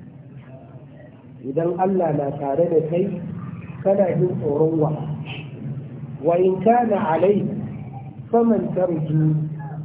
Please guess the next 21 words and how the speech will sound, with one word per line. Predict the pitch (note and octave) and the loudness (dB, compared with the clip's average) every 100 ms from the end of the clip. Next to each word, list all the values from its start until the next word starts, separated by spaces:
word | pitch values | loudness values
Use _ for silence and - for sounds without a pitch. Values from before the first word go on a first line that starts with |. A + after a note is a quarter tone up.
| - - | -12 -4
Idan | F3 F3+ A#3+ C4 G#3+ | 0 4 4 2 0
kuwa | G3+ G3 G3+ | 4 4 2
Allah | A3 A#3 G#3+ F3 | 2 2 2 2
baya | D#3 F#3+ G#3 G3 E3+ | 2 2 4 2 0
tare | E3+ D#3 D3+ | 0 2 2
da | F#3+ D#3 | 0 -2
ke, | D#3+ | 0
ya | E3+ F3+ F#3+ F3+ - | 2 4 2 -2 -2
kyale | A#3 G#3+ G#3 E3 D#3 | 2 4 2 2 0
ka | F3+ F3 | 0 4
da | D3+ D#3 | 2 2
kanka, | G3+ G3 F3+ D#3 C3+ B2+ - - - - - | 2 2 2 0 -2 -4 -10 -14 -16 -16 -14
waye | - D3+ E3 F3 G#3 F#3 | -4 0 2 2 2 2
kake | F#3+ F#3+ E3+ D3+ | 0 0 0 0
fatan | D#3+ D#3+ D#3 F3 F3 | 0 -2 0 -2 -2
cewa | F3+ D#3 D3 D#3+ | 2 2 2 0
zai | D3+ | 0
maka | D3+ D3+ | 0 -2
wani | C3 C#3 D3+ | -2 -2 -2
abu? | C3 A#2 - - - - - - - - - | -2 -6 -10 -12 -12 -12 -14 -14 -16 -14 -4
Babu, | D#3+ F3+ D#3+ - | -2 0 -2 -6